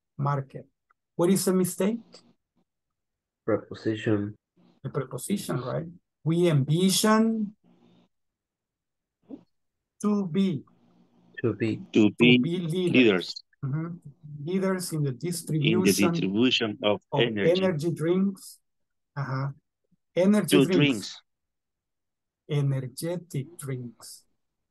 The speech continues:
Speaker 3: Two drinks.
Speaker 1: Energy drinks, energetic drinks. Okay, so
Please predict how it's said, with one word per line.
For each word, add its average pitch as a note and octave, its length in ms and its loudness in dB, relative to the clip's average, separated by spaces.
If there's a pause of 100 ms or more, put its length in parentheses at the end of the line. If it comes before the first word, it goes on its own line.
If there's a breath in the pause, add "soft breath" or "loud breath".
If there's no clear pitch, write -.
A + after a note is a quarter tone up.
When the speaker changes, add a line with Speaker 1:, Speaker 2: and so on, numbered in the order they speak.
(140)
Speaker 3:
Two C#3 140 2
drinks. A#2 600 -4 (100)
Speaker 1:
Energy E3 560 0
drinks, F#3 640 0
energetic C#3+ 840 -4
drinks. - 480 -18 (3000)
Okay, C3 220 -6
so F3 520 0